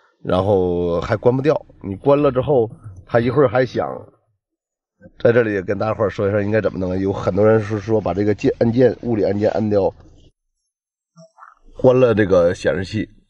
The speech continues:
但是这个只是治标不治本，因为你那个，你想用导航的时候，你还是要开的，有的时候导航还会响。按掉这个，呃，在停止键或者静音键，它一会儿还会放。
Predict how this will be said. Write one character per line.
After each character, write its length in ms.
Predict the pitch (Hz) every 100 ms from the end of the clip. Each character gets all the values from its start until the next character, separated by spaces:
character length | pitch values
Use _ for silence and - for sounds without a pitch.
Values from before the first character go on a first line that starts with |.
| _ _ _ _ - - -
但 100 | 123
是 60 | 120
这 140 | 131
个 80 | 107
只 200 | 85 92
是 60 |
治 160 | 98 117
标 180 | 104 104
不 140 | 101
治 100 | 110
本， 380 | 95 76 65 71
因 140 | 107
为 120 | 117 117
你 200 | 101 90
那 120 | 101
个， 400 | 92 98 95 95 - - -
你 100 | 117
想 180 | 104 95
用 180 | 110 95
导 140 | 85
航 260 | - 82 101
的 60 |
时 80 | 98
候， 60 | 92
你 60 |
还 220 | 82 92
是 120 | 98 110
要 100 | 90
开 260 | - 82
的， 100 | 76 - -
有 180 | 92 92
的 80 | 104
时 0 |
候 80 |
导 160 | 92 85
航 180 | 92 101
还 80 | 104
会 140 | 110
响。 200 | 92 85 - - _ _ _ _ _ _ _
按 200 | - 131
掉 140 | 131 123
这 100 | 123
个， 640 | 123 107 101 98 90 82 - _ _ - -
呃， 120 | 98
在 400 | 95 101 98 95 95
停 200 | 120 123
止 100 | 95
键 280 | 110 107 101
或 80 |
者 60 | 101
静 180 | 104 104
音 160 | 104
键， 180 | 107 -
它 220 | 92 104
一 140 | 98 104
会 100 | 110
儿 60 |
还 160 | 92 98
会 120 | 104
放。 240 | 92 98